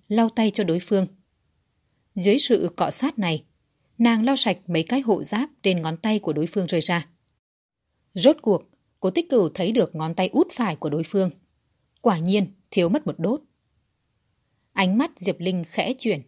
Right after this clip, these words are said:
nhìn Cố Tích Cửu trong đáy mắt dường như có sóng nước lưu động. Cố cô nương! Hắn giơ tay định nắm lấy tay Cố Tích Cửu, nhưng Cố Tích Cửu lại lặng lẽ rút lui. Tay trái của Diệp Linh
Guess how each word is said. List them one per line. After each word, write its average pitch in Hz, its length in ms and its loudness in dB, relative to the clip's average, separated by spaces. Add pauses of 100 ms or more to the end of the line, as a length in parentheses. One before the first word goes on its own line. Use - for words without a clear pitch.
(340)
nhìn 226 200 4
Cố 190 100 0
Tích 339 200 -2
Cửu 175 180 0
trong 185 220 -6
đáy 165 140 -4
mắt 247 220 -4
dường 170 220 -4
như 180 140 -2
có 165 180 -6
sóng 170 240 -2
nước 294 240 0
lưu 180 140 0
động. 160 180 -2 (1700)
Cố 196 180 6
cô 220 140 6
nương! 214 460 2 (1120)
Hắn 190 300 0
giơ 196 180 0
tay 180 340 -2 (100)
định 202 240 4
nắm 185 200 -2
lấy 190 180 2
tay 196 160 -4
Cố 170 120 -4
Tích 330 180 -4
Cửu, 175 240 0 (560)
nhưng 254 180 6
Cố 233 100 4
Tích 349 180 -2
Cửu 170 240 2 (160)
lại 180 160 0
lặng 170 220 -2
lẽ 170 240 -4
rút 277 220 -2
lui. 185 280 -2 (540)
Tay 269 180 6
trái 226 240 -4
của 226 120 0
Diệp - 220 -6
Linh 185 200 0